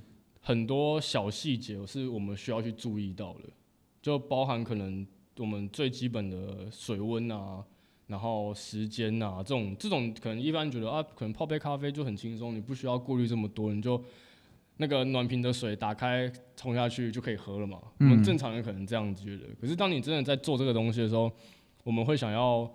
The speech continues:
Speaker 1: 让它更好喝，就是撇除一些不想要的味道，那我们就要去比较细腻的去做这个东西。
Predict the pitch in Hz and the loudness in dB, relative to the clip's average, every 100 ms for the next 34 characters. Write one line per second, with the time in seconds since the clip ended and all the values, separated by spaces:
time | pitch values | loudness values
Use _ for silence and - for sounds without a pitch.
0 | - - _ _ - 151 135 135 156 117 | -14 -20 _ _ -2 0 0 0 0 -2
1 | 101 92 - 95 95 - - 127 135 127 | -2 -6 -6 -8 -8 -8 -4 0 0 0
2 | 120 120 123 110 127 131 127 123 151 147 | -2 -2 -2 0 0 -2 -4 -4 -6 -4
3 | 101 117 110 101 110 92 104 85 - 143 | -2 0 0 2 0 0 -4 -10 -4 0
4 | 135 110 107 120 120 120 113 110 - _ | 2 0 0 0 0 -2 -4 -6 -12 _
5 | _ _ _ - 113 135 - 165 147 135 | _ _ _ -6 -2 -2 -2 0 2 2
6 | 110 104 120 107 139 107 104 92 87 90 | 0 -2 -4 -2 -2 -2 -2 -6 -6 -8
7 | - | -10